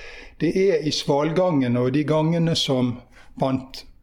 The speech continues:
bygningen sammen med trapper og så videre. Der kunne det være malt på, på begge sider av gangen. I en bod som de rev i, eh,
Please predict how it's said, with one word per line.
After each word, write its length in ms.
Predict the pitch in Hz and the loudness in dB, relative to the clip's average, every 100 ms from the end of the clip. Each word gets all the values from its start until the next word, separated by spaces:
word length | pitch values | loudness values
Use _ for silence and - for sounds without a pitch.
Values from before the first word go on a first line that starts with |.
| - - | -8 -2
bygningen 400 | 135 135 151 131 | 0 0 0 0
sammen 360 | - 135 127 120 | 0 0 0 -2
med 120 | 120 | -2
trapper 340 | - 117 - | -4 -2 -2
og 140 | 123 120 | -2 -2
så 120 | - | -4
videre. 300 | 113 117 120 - - - - - - - - | -6 -8 -10 -14 -20 -20 -20 -20 -20 -20 -4
Der 120 | - 208 | 0 2
kunne 220 | 185 156 | 2 2
det 80 | 143 | 2
være 180 | 151 156 | 2 2
malt 440 | 180 160 131 - | 2 2 -2 -2
på, 320 | 143 131 131 131 | 0 2 0 -2
på 60 | 127 | 0
begge 260 | 135 143 | 0 0
sider 260 | - 143 165 | -2 0 0
av 120 | 151 139 | 0 2
gangen. 460 | 170 160 147 196 - - - - - - - - - - - | 2 2 2 0 -4 -18 -20 -20 -20 -20 -20 -20 -20 -10 0
I 160 | 190 190 | 2 4
en 200 | 175 139 | 2 2
bod 240 | 170 156 | 2 0
som 140 | - 143 | 0 2
de 100 | 143 | 2
rev 360 | 165 220 247 - - - - | 2 2 2 -2 -12 -16 -8
i, 320 | 190 156 147 | -2 0 0
eh, 1600 | 135 - 165 165 156 147 139 139 143 139 135 143 139 127 185 | -2 -6 -8 -6 -6 -6 -6 -6 -6 -6 -6 -6 -8 -8 -8